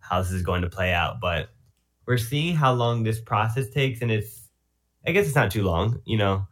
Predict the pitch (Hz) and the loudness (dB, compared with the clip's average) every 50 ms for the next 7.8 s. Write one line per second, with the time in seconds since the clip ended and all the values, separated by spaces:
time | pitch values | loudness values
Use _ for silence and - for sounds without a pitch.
0 | _ _ _ - - 113 110 - - 95 92 - 110 101 98 98 98 101 101 98 | _ _ _ -8 -6 -6 -4 -2 -2 -2 -2 0 -2 0 2 2 2 2 0 0
1 | - 98 95 98 98 98 95 92 90 92 101 - - - - - _ - - 78 | -2 0 0 0 2 0 0 0 0 0 -2 -4 -8 -14 -20 -20 _ -8 -6 -6
2 | 78 - - - - 101 95 92 90 - - - - - 95 98 98 92 92 92 | -6 -8 -10 -8 -4 -4 -4 -4 -4 -8 -14 -20 -16 -10 -6 -2 -2 0 0 -2
3 | 92 - 104 98 98 87 78 87 85 85 - - 98 101 110 113 - - _ _ | -2 -2 -2 -2 0 0 0 0 -2 -2 -2 -2 -2 -2 -2 -4 -8 -14 _ _
4 | _ _ _ _ _ _ - 101 98 98 92 90 87 85 85 87 87 - - _ | _ _ _ _ _ _ -4 0 0 2 2 2 0 0 -2 -2 -4 -6 -10 _
5 | _ _ _ _ _ _ _ _ _ _ _ _ _ _ _ _ _ _ _ _ | _ _ _ _ _ _ _ _ _ _ _ _ _ _ _ _ _ _ _ _
6 | _ _ _ _ - - 120 123 120 113 - - 160 165 151 131 113 107 - 135 | _ _ _ _ 0 2 4 4 2 2 2 2 6 6 8 8 6 6 4 2
7 | 123 120 110 120 107 101 107 110 107 104 101 98 95 87 78 - | 2 2 2 0 0 2 2 2 2 4 2 2 2 2 0 -2